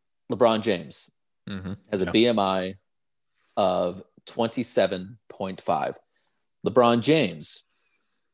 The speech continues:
Speaker 1: body fat percentage is in between six and eight percent, but his B M I is considered overweight.
Speaker 2: Yeah. Yeah.
Speaker 1: I would not get in front of that guy.
Speaker 2: Oh, no.
Speaker 1: So it, it, it, we're looking at,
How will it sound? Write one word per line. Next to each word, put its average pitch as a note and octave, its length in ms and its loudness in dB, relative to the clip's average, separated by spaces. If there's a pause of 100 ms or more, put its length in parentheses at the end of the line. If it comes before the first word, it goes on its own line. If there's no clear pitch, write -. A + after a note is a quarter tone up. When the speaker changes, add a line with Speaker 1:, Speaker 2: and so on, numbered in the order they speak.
(540)
Speaker 1:
body A2 240 4
fat G#2 220 0
percentage G2 640 -6 (180)
is G2 140 -6
in G2 80 -6
between F#2+ 320 -8
six - 400 -4
and G#2 140 -10
eight G2+ 200 -6
percent, - 480 -4 (640)
but F#2+ 120 0
his F2+ 100 -2
B G2+ 160 2
M F#2 120 0
I G2+ 340 2 (580)
is - 100 -8
considered F#2 380 -2
overweight. F2 460 -4 (440)
Speaker 2:
Yeah. G2+ 260 -8 (640)
Yeah. G2 100 -12
Speaker 1:
I A2 80 6
would G#2+ 140 4
not G2 140 -2
get G2+ 100 -2
in F2+ 80 -8
front G#2+ 160 -2
of F#2+ 60 -6
that E2+ 140 -6
guy. - 160 -10 (640)
Speaker 2:
Oh, G3+ 100 -2
no. - 240 -10
Speaker 1:
So A2+ 440 4
it, - 220 -2
it, C3 180 2
it, A#2 260 -4
we're A#2+ 120 2
looking C3+ 360 -2
at, G#2 240 -2